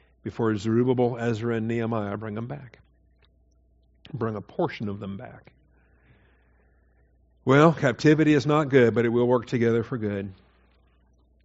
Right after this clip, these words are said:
Sometimes the harshest of discipline is necessary in order to teach the toughest of lessons. Jeremiah describes it. Ezekiel describes it.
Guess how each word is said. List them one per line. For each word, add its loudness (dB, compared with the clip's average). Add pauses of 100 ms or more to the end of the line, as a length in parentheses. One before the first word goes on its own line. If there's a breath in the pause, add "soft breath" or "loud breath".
(280)
Sometimes 2
the 0
harshest 0
of -2
discipline 0
is -2
necessary -6 (640 soft breath)
in 2
order 6
to 6
teach -2 (380)
the 0
toughest -2 (800)
of -4
lessons. -4 (1700)
Jeremiah 0
describes 2
it. -4 (200)
Ezekiel 0
describes -2
it. -6